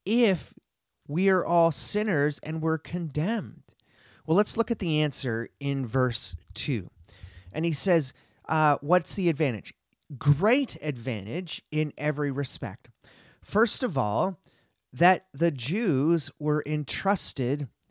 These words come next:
with the oracles of God.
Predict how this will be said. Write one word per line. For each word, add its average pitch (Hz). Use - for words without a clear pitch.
with 156
the 151
oracles 147
of 120
God. 107